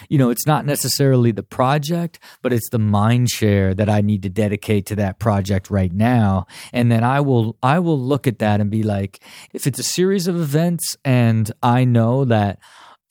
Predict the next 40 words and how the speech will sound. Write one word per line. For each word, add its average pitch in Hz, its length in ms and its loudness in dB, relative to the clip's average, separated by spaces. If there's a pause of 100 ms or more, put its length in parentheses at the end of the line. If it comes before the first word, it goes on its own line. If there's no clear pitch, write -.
like, 107 260 -2
I'm 117 200 0
overreacting, 113 1080 0
I'm 104 140 -2
just 107 200 -4
feeling 110 400 2
overwhelmed, 104 800 0
I'll 160 140 -2
let 180 200 0
it 113 220 -2
burn 113 320 2
off 104 400 -2
and 104 120 -6
just 104 200 -6
try 117 200 -2
to 104 60 -6
slowly 110 460 0
reorganize 110 760 2
myself. 123 560 -4
But 151 260 0 (560)
if - 320 0
the 135 120 -2
same 190 680 0 (580)
sort 139 380 0
of 113 300 2 (200)
thing 147 540 0
that 117 400 0
overwhelms 120 800 0
me, 139 340 -2 (400)
it's 123 220 -4
the 120 80 -4
same 127 340 2
thing 127 280 2
over 120 320 4
and 117 80 4
over, 117 360 2
it - 120 -8
keeps - 240 -6
popping 117 520 -2
up, 104 300 -2